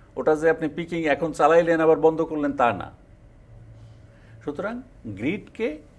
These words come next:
সেইভাবে আপনার সক্ষম করে তুলতে হবে। এবং সবচেয়ে ভালো হয় যদি আপনি চারশো কেভি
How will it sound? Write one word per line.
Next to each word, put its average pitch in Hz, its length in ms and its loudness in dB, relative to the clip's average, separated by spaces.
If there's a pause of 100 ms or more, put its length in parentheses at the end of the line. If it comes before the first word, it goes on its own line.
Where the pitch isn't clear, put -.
(140)
সেইভাবে 156 580 -6
আপনার 180 260 -8 (120)
সক্ষম 135 360 -6
করে 117 240 -6
তুলতে 110 340 -8
হবে। 80 300 -14 (600)
এবং 135 240 -2
সবচেয়ে 139 380 -4
ভালো 151 280 -2
হয় 151 180 0
যদি 143 260 -4
আপনি 135 340 -2
চারশো 143 380 0
কেভি 104 420 -6